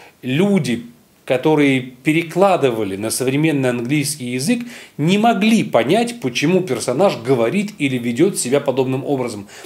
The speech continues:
И они вносили небольшие коррективы, а поверьте мне, для того, чтобы сменить знак сцены с плюса на минус, не так много нужно изменить, всего лишь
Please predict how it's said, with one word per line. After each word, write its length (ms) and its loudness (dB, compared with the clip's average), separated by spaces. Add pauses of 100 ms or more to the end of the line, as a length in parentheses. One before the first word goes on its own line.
(180)
И 80 2
они 240 4
вносили 540 0
небольшие 680 2
коррективы, 760 0 (200)
а 100 2
поверьте 460 0
мне, 200 4
для 120 -6
того, 320 2
чтобы 460 0 (160)
сменить 580 0
знак 540 0 (260)
сцены 500 2
с 80 -4
плюса 440 0
на 160 0
минус, 420 0 (160)
не 160 -4
так 240 0
много 360 2
нужно 360 0
изменить, 500 -4
всего 300 2
лишь 220 -2